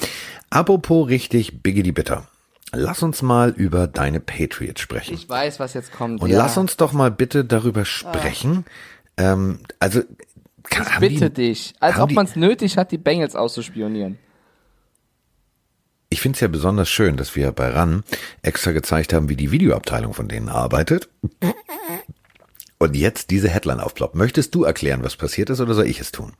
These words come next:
Speaker 2: Ja, wir haben einen Spion Icke vor Ort gehabt und der hat einfach, <laughs> hat ein bisschen was in die Ö-, Öffentlichkeit getragen, würde ich sagen.
Speaker 1: Also, äh, die Cincinnati Bengals, also Coach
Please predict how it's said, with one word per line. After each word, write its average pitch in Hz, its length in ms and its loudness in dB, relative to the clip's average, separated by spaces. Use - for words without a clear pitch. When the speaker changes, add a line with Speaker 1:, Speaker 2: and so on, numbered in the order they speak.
Speaker 2:
Ja, 151 240 -4
wir 135 80 4
haben 120 60 2
einen 117 60 -2
Spion 120 380 2
Icke 160 300 2
vor 170 160 -2
Ort 98 260 4
gehabt 139 380 -4
und 123 160 -6
der 135 80 -2
hat 131 120 -2
einfach, - 400 -2
<laughs> - 1400 -14
hat 127 100 -2
ein 131 100 -16
bisschen 139 260 -2
was 143 180 4
in 170 60 2
die 160 80 6
Ö-, - 380 0
Öffentlichkeit 135 560 0
getragen, 117 400 -4
würde 110 140 -10
ich 120 40 -18
sagen. 107 220 -14
Speaker 1:
Also, 90 260 4
äh, 92 260 4
die 98 280 0
Cincinnati 127 500 0
Bengals, 69 480 -2
also 73 320 0
Coach 101 320 2